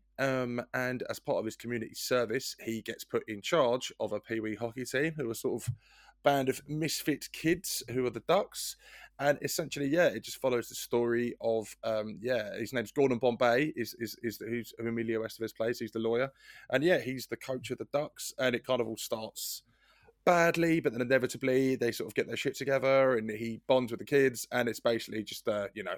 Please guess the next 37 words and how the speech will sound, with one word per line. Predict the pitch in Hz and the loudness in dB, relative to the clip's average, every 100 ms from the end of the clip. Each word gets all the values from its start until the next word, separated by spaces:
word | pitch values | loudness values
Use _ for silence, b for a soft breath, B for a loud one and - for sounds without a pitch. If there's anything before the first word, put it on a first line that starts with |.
| - | -8
they | 101 | -10
go | - 95 | -8 -6
ahead | 95 101 - - - | -4 -4 -8 -16 -6
and, | 117 107 | -6 -2
uh, | 110 110 107 | -2 -2 -4
sort | - 113 | -8 -8
of | 123 | -6
end | 117 - | -6 -8
the, | - - 135 | -12 -8 -8
like, | - 90 | -8 -8
they're | 113 113 | -8 -6
in | 117 | -4
their | 113 110 | -2 -2
hockey | 120 123 | -2 0
league, | 117 120 | 0 0
they | 113 | 0
go | 120 117 | 2 2
ahead | 123 123 | 2 0
and | |
sort | 113 110 | -2 -8
of | - B B B | -10 B B B
win | 127 135 | 4 6
the | 123 | 4
tournament | - 156 143 139 143 - | 4 6 6 4 2 0
under | 127 135 | -2 -2
Gordon | 156 147 131 | 0 0 2
Bombay's, | 143 135 143 135 127 - - | 2 4 4 2 -2 -4 2
uh, | 131 117 | 2 2
tutelage, | - 139 - 139 160 - - | 0 -2 -2 -4 -4 -6 -4
and, | 139 143 143 | 0 2 2
uh, | 151 156 B B B | 0 -2 B B B
yeah, | - | 2
it's | - - | 2 4
kind | 135 | 2
of | 117 | 2
a | |
feel-good, | - 151 143 135 143 | 2 2 2 2 -2